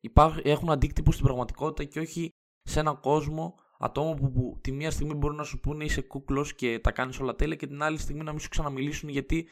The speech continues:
προφανώς τα social media είναι μια απρόσωπη έκβαση της κοινωνίας.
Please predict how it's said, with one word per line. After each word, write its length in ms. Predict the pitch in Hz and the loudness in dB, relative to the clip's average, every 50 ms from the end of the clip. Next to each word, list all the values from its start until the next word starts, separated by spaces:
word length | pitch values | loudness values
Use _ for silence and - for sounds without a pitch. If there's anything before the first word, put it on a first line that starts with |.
| - _ _ | -16 _ _
προφανώς 600 | - 143 135 - 131 123 127 139 160 156 - - _ _ _ _ _ _ _ _ - | -2 0 2 4 4 4 4 2 0 0 -2 -8 _ _ _ _ _ _ _ _ -2
τα 120 | - 151 | 0 0
social 360 | - - 156 - 160 151 135 | 0 0 -2 -2 -2 -2 -2
media 200 | 135 143 147 139 | -2 -4 -2 0
είναι 460 | 147 139 143 147 151 156 - - _ _ _ _ _ _ _ _ | 2 2 0 0 -4 -6 -8 -10 _ _ _ _ _ _ _ _
μια 460 | - - 131 139 139 156 170 - - - | -8 -2 0 2 2 2 2 -2 -4 -6
απρόσωπη 800 | 131 - - - 123 131 135 - - 151 143 - 160 170 170 - _ _ _ _ _ _ _ | -2 2 6 8 8 8 8 6 2 0 0 2 0 0 0 -4 _ _ _ _ _ _ _
έκβαση 560 | - - 123 139 139 139 143 151 143 - 160 | 0 2 4 4 4 2 0 0 0 -2 -4
της 120 | 139 - | -6 -8
κοινωνίας. 560 | - - 139 147 151 156 139 104 90 - - | -8 -8 -6 -6 -4 -4 -4 -4 -4 -6 -10